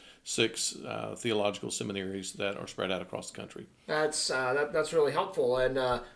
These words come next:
Speaker 2: we're, we're both, of course, graduates of those institutions. I'm over at Southeastern Baptist Theological Seminary in Wake Forest, North Carolina. And, uh,
Speaker 1: Right.
Speaker 2: Dad, where, where, where did you go to seminary once upon a time?
Speaker 1: I went to seminary at New Orleans Baptist Theological Seminary in New Orleans.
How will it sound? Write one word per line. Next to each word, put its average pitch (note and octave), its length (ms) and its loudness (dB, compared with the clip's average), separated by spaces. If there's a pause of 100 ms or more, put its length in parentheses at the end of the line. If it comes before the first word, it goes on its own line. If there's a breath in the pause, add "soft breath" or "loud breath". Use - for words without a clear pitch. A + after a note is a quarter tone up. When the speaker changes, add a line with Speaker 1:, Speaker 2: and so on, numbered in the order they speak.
Speaker 2:
we're, E3+ 180 4
we're F3 160 4
both, F3 260 10
of - 80 -6
course, D#3+ 240 6
graduates D#3+ 520 8
of D3 200 6
those C3+ 360 6
institutions. D3 760 -2
I'm D#3 180 4
over D3 220 8
at C3+ 80 -2
Southeastern E3+ 540 2
Baptist C#3+ 340 4
Theological D3 440 4
Seminary C#3+ 360 2
in C3+ 60 2
Wake D3 200 6
Forest, D#3+ 240 2
North D3+ 180 2
Carolina. C#3 540 2 (340 loud breath)
And, E3 160 4
uh, D#3+ 60 8
Speaker 1:
Right. D3+ 260 6
Speaker 2:
Dad, G3+ 280 8
where, G#3+ 200 10
where, G3+ 180 6
where G3+ 180 8
did G3 120 2
you F#3+ 60 -2
go F3+ 100 4
to E3+ 60 2
seminary D3+ 420 4
once C3 220 0
upon C#3 200 -6
a - 40 -4
time? B2+ 320 -2
Speaker 1:
I G#2 180 8
went A2+ 220 2
to - 60 -8
seminary A2+ 500 4
at G#2+ 80 4
New A2 140 6
Orleans C#3+ 260 6
Baptist F#2+ 400 4
Theological F#2+ 480 0
Seminary F#2+ 540 -2
in G#2+ 100 0
New A2+ 120 0
Orleans. G#2+ 360 2